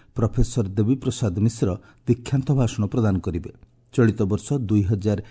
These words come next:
ଶହେ ନବେ ଜଣ ଛାତ୍ରଛାତ୍ରୀଙ୍କୁ ବିଭିନ୍ନ ପାଠ୍ୟକ୍ରମରେ ଡିଗ୍ରୀ ପ୍ରଦାନ କରାଯିବ। ରାଜ୍ୟ ସରକାର ଚଉଦଟି ବିଶ୍ୱବିଦ୍ୟାଳୟରେ ସ୍ଥାୟୀ କୁଳପତି ନିଯୁକ୍ତ କରିଛନ୍ତି। ଉତ୍କଳ ବିଶ୍ୱବିଦ୍ୟାଳୟର କୁଳପତି ଭାବେ ପ୍ରଫେସର ଚଣ୍ଡୀପ୍ରସାଦ ନନ୍ଦଙ୍କୁ ନିଯୁକ୍ତି ମିଳିଥିବା ବେଳେ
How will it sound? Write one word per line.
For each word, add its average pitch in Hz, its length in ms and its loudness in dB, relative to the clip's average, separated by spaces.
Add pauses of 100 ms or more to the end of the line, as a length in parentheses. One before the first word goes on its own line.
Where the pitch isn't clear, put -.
(100)
ଶହେ 113 260 0
ନବେ 104 300 4
ଜଣ 131 160 2
ଛାତ୍ରଛାତ୍ରୀଙ୍କୁ 110 920 -2 (280)
ବିଭିନ୍ନ 110 300 4
ପାଠ୍ୟକ୍ରମରେ 104 760 0 (140)
ଡିଗ୍ରୀ 113 380 2
ପ୍ରଦାନ 92 340 -2
କରାଯିବ। 90 500 -2 (1080)
ରାଜ୍ୟ 127 300 4
ସରକାର 139 420 2 (180)
ଚଉଦଟି 160 420 4
ବିଶ୍ୱବିଦ୍ୟାଳୟରେ 117 880 0 (180)
ସ୍ଥାୟୀ 131 360 0
କୁଳପତି 120 460 4
ନିଯୁକ୍ତ 107 360 0
କରିଛନ୍ତି। 95 540 -2 (460)
ଉତ୍କଳ 127 340 4
ବିଶ୍ୱବିଦ୍ୟାଳୟର 107 800 2
କୁଳପତି 110 480 2
ଭାବେ 95 280 0 (320)
ପ୍ରଫେସର 131 460 2
ଚଣ୍ଡୀପ୍ରସାଦ 127 800 0
ନନ୍ଦଙ୍କୁ 107 520 4
ନିଯୁକ୍ତି 107 360 0
ମିଳିଥିବା 101 380 2
ବେଳେ 117 220 0